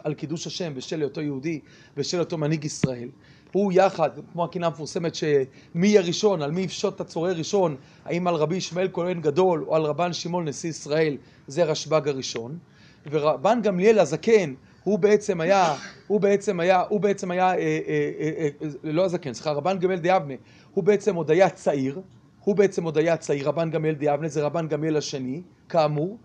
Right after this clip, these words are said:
הסבא שלו היה רבן גמליאל הזקן, נכדו של הלל, והבן, רש-, רבן שמעון בן גמליאל, הוא בעצם מי שמת על קידוש השם,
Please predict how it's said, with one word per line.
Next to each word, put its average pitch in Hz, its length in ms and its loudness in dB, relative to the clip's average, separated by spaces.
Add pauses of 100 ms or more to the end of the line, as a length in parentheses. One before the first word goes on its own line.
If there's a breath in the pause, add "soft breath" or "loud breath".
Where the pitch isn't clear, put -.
(360 soft breath)
הסבא 226 400 4
שלו 180 480 2
היה 175 260 4
רבן 170 360 0
גמליאל 170 300 2
הזקן, 160 340 0
נכדו 160 280 -2
של 151 200 -6
הלל, 139 320 0 (340 loud breath)
והבן, 156 440 4
רש-, 170 240 2
רבן 185 380 4
שמעון 208 280 0
בן 196 80 0
גמליאל, 190 320 4
הוא 185 80 2
בעצם 190 320 0
מי 190 180 0 (320 loud breath)
שמת 190 320 0
על 196 80 0
קידוש 180 340 -4
השם, 135 280 -4